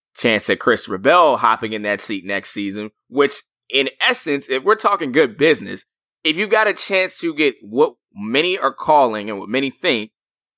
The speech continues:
is a once-in-a-generation talent, you take your shot. You do what you have to do to get somebody like that.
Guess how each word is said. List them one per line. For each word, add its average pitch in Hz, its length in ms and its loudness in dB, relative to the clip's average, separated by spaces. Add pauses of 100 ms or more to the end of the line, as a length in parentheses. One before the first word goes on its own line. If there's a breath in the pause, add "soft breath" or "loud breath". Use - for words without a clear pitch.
is 175 140 4
a 165 60 6
once-in-a-generation 147 1300 2
talent, 185 520 0 (440)
you 247 160 4
take 233 300 2
your 113 100 2
shot. 104 480 0
You 190 220 0
do 208 160 0
what 135 280 2
you 160 300 2
have 151 320 0
to 110 120 -6
do 110 440 0 (340)
to 170 80 2
get 143 200 2
somebody 131 460 0
like 104 300 -2
that. 107 240 -2